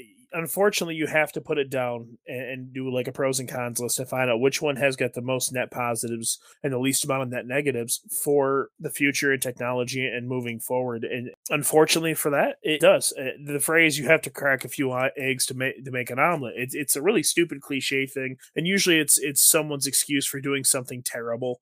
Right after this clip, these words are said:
but it, it's also true. If you want a new power source, you're gonna have to mine it out of the ground. Until you can find a way to just harness the Earth's gravitational effect and create electricity out of nowhere,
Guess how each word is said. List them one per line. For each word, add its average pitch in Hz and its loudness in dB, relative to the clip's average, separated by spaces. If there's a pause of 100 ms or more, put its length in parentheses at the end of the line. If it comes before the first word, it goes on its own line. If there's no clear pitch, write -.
(100)
but 180 12
it, 190 0 (120)
it's 175 6
also 160 6
true. 123 -4
If 107 -10
you 143 -2
want 147 2 (220)
a 147 -8
new 147 0
power 139 0
source, 127 -4 (260)
you're 127 -6
gonna 135 4
have 131 2
to 139 -4
mine 123 -2
it 131 -2
out 127 0
of 123 -4
the 120 -6
ground. 104 -10 (160)
Until 170 0
you 170 0
can 160 -4
find 147 2
a 147 4
way 135 2
to - -8
just 127 -4
harness 147 4
the 139 2
Earth's 147 0
gravitational 175 6
effect 214 6
and 147 4
create 156 0
electricity 156 2
out 156 6
of 120 -4
nowhere, 127 0